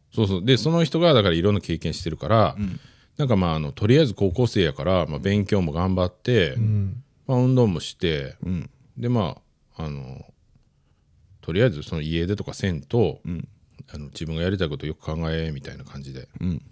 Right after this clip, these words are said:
Speaker 1: 勉強わからんかったら教えたらしい、みたいな感じで、
Speaker 2: うん。
Speaker 1: 割と良かったかな。だから一緒にタイに旅行行ったりとか、
Speaker 2: うん。
Speaker 1: デンマークから
Speaker 2: うん。
Speaker 1: タイで。で、自分は日本からタイ行って、タイで待ち合わせしたり、
Speaker 3: うん。
Speaker 1: そう、なんかいろんなとこで待ち合わせして。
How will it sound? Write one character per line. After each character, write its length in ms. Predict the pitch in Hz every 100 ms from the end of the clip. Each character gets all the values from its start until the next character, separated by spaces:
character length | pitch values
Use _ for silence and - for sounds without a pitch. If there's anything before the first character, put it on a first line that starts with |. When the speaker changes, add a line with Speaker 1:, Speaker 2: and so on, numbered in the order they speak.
| _ _ _
Speaker 1:
勉 160 | 98 98
強 100 | 95
わ 80 |
か 100 | 92
ら 60 | 95
ん 40 |
か 80 | 85
っ 20 |
た 100 | 71
ら 80 | 71
教 80 | 73 76
え 40 |
た 100 | 76
ら 80 | 76
し 160 | -
い、 40 | -
み 60 | -
た 100 | 92
い 40 |
な 120 | 92 - - _ - - _ - -
感 160 | 110
じ 120 | 95
で、 260 | 92 85 85 _ _ -
Speaker 2:
う 60 |
ん。 120 | 117
Speaker 1:
割 200 | 110 117
と 80 | 123
良 100 | 131
か 140 | 139 -
っ 60 | - -
た 80 | -
か 100 | 71
な。 100 | 90
だ 40 |
か 100 | 90 95 _ _ _
ら 100 | 135
一 120 | 107 101
緒 140 | -
に 200 | 113 113
タ 200 | - 120
イ 120 | 107
に 120 | 90
旅 120 | 73 71
行 240 | 80 78
行 80 | 82
っ 20 |
た 100 | -
り 100 | 67
と 80 | -
か、 240 | - 67
Speaker 2:
う 60 | -
ん。 20 |
Speaker 1:
デ 100 | 107
ン 100 | 117
マ 120 | 117
ー 20 | 98
ク 220 | _ -
か 120 | 87
ら 240 | 95 85 - - -
Speaker 2:
う 40 |
ん。 160 | 92 120
Speaker 1:
タ 140 | - 87
イ 80 |
で。 180 | 71 67 _ _ _ _ _
で、 80 | 123
自 140 | 104
分 140 | 113 123
は 200 | 117 - _ -
日 100 | 98
本 100 | 95
か 100 | 73
ら 60 | 69
タ 140 | 80
イ 40 |
行 60 | 71
っ 20 |
て、 100 | -
タ 160 | - 90
イ 60 |
で 100 | 78
待 180 | 71 76
ち 40 | -
合 20 |
わ 20 |
せ 100 | -
し 80 | 76
た 120 | -
り、 300 | 73 87 69 -
Speaker 3:
う 40 |
ん。 460 | 107 107 110 95 139 _ _
Speaker 1:
そ 340 | - 87 67 -
う、 40 |
な 80 | 87
ん 60 | 80
か 120 | - -
い 80 | 92
ろ 120 | 92 107
ん 40 |
な 60 | 101
と 80 |
こ 80 | 78
で 60 | 71
待 220 | 71 -
ち 40 |
合 40 | -
わ 60 |
せ 100 | -
し 160 | - -
て。 240 | 69 64